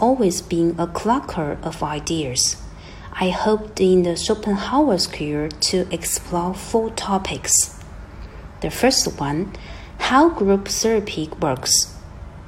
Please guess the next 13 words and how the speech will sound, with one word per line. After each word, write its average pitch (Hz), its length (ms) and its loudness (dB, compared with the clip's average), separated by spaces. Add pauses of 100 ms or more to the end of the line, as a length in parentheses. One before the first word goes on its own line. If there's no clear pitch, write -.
(140)
Second, 175 640 -2 (680)
how 302 460 4 (340)
philosophy 220 1000 4
in 170 200 4
general 175 680 2 (160)
and 160 240 0
the 160 140 -2
philosophy 175 800 -2
of 156 260 -4
Arthur 196 460 0
Schopenhauer 170 880 2
in 165 260 0
particular 147 880 -2